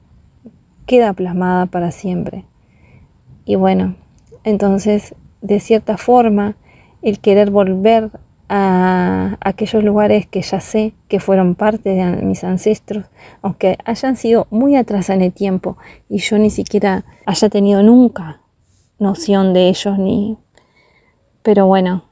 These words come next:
si hay alguien que ha tenido la oportunidad de ir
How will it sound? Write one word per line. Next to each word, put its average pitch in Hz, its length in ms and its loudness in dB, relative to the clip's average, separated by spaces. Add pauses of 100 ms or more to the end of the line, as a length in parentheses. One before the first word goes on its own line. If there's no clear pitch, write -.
(120)
si - 160 -4
hay 185 160 6
alguien 190 400 2
que - 160 -4
ha 190 80 2
tenido 190 500 0
la 180 180 0
oportunidad 180 880 0 (420)
de 202 180 4
ir 202 400 4